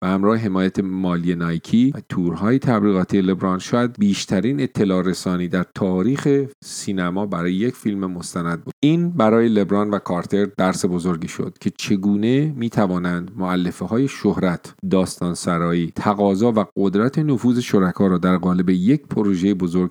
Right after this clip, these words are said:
ترکیب کنند. اما در انتها این فیلم موفقیت مالی خیری کننده‌ای نداشت. علیرغم این کمپین گستردهٔ تبلیغاتی، مخاطبین برای تماشای این فیلم به سینما هجوم نیاوردند و فروش جهانی گیشهٔ این فیلم چیزی در حدود نهصد و پنجاه هزار دلار بیشتر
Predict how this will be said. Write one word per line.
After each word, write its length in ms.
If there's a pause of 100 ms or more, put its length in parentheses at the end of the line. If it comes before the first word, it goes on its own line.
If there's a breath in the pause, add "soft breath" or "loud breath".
ترکیب 420
کنند. 300 (160)
اما 240
در 180
انتها 560
این 120
فیلم 260
موفقیت 500
مالی 380
خیری 280
کننده‌ای 500
نداشت. 720 (560)
علیرغم 520 (340)
این 120
کمپین 580
گستردهٔ 600
تبلیغاتی، 800
مخاطبین 600
برای 260
تماشای 600
این 180
فیلم 400
به 60
سینما 500
هجوم 360
نیاوردند 640 (140)
و 60
فروش 540
جهانی 720
گیشهٔ 480
این 220
فیلم 280
چیزی 300
در 140
حدود 200
نهصد 380
و 40
پنجاه 340
هزار 220
دلار 260
بیشتر 480